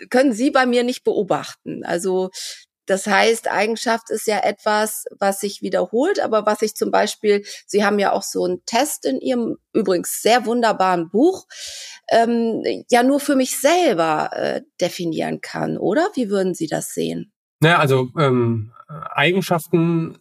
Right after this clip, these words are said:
Speaker 2: sind erstmal alle möglichen Aspekte in
Speaker 1: Mhm.
Speaker 2: der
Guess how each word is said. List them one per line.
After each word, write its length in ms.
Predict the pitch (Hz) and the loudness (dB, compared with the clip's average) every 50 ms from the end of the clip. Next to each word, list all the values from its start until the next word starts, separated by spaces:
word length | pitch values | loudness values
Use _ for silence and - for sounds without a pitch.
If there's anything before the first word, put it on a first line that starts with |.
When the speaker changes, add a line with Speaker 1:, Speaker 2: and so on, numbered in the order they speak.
| _ | _
Speaker 2:
sind 240 | _ - - 147 - | _ -4 -4 -4 -2
erstmal 400 | - 151 151 - - 143 139 139 - | 0 -2 -2 0 2 0 0 2 2
alle 200 | 151 156 165 165 | 2 2 4 4
möglichen 840 | 147 147 160 180 196 196 - - 156 143 - 139 127 123 120 123 | 4 4 4 4 2 2 0 0 0 0 0 0 0 -2 -2 -2
Aspekte 640 | 131 135 - - - - 147 175 175 - - - | -4 -4 -4 -4 -2 -2 -2 -2 -2 -4 -2 -2
in 260 | 202 208 202 214 208 160 | 0 0 0 0 2 2
Speaker 1:
Mhm. 40 | |
Speaker 2:
der 120 | 156 - | 2 2